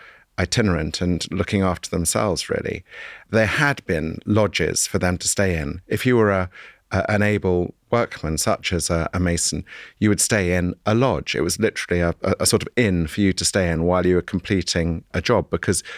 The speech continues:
you were on the move. You went where the work was. And then you've got this sort of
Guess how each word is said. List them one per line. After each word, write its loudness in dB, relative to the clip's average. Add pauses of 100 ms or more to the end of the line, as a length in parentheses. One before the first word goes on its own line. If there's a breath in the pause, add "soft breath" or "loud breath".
(120)
you 4
were 6
on 0
the 2
move. 2
You 2
went 0
where 2
the -2
work 2
was. -2 (640 loud breath)
And 2
then 2
you've 0
got 0
this 0
sort 0
of 0